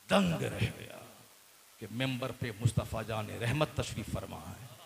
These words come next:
बच्चे खेल रहे हैं, हुजूर मुस्कुरा रहे हैं। सुभान अल्लाह। मुतवल्ली दंग रह गया। मैं तो मौ-, एक मामूली मौलवी समझा था,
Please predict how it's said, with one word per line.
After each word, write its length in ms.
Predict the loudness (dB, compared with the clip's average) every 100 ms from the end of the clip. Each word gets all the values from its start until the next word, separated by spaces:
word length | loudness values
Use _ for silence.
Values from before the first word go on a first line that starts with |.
| -18 -18 -18 -20 -4 0
बच्चे 360 | 0 4 4
खेल 520 | 4 2 4 6 4
रहे 280 | 4 6 6
हैं, 320 | 6 4 4
हुजूर 380 | 4 2 0 0 2
मुस्कुरा 500 | 2 2 2 4 2
रहे 160 | -2
हैं। 220 | -8 -10 -14 -14 -10
सुभान 300 | -8 -6 -8
अल्लाह। 420 | -10 -10 -8 -8 -12 -18 -18 -18 -8
मुतवल्ली 920 | 2 2 4 8 8 10 8 8 4 0 -6 -14 -18 -20 -20 -20 -20 -20 -10 2
दंग 220 | 6 8
रह 220 | 6 6
गया। 260 | 2 0 0 2
मैं 140 | 6 8
तो 120 | 8
मौ-, 320 | 8 6 4
एक 80 | 2
मामूली 360 | 6 8 10 8
मौलवी 360 | 6 6 8 8
समझा 360 | 6 6 8
था, 400 | 6 4 -2 -8